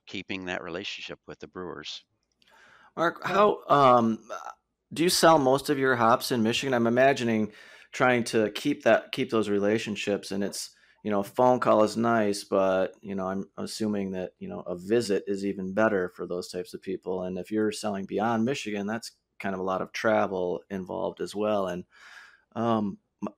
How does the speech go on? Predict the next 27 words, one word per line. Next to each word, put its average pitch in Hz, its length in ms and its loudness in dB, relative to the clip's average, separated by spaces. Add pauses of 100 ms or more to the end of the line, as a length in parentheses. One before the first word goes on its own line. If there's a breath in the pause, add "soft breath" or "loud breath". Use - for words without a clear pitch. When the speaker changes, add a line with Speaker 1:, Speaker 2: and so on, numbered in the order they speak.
(260)
Speaker 2:
is 117 140 2
that 143 200 6
how 147 220 4
you 147 160 2
sell 139 300 2
most 143 280 -4
of 139 80 -2
your 135 140 0
hops, 135 360 -2
or 110 100 0
how 117 160 0
you 117 180 0
create 110 520 0
those 117 640 -2
markets, 110 440 -4
by 98 160 -2
developing 110 420 -2
relationship 110 580 -4
with 110 140 -4
brewers, 113 460 -2
whether 101 200 -2
it's - 140 -10
in 95 100 -6
Michigan 196 400 -6
or 92 120 -6
elsewhere? 101 540 -6
And 90 200 -12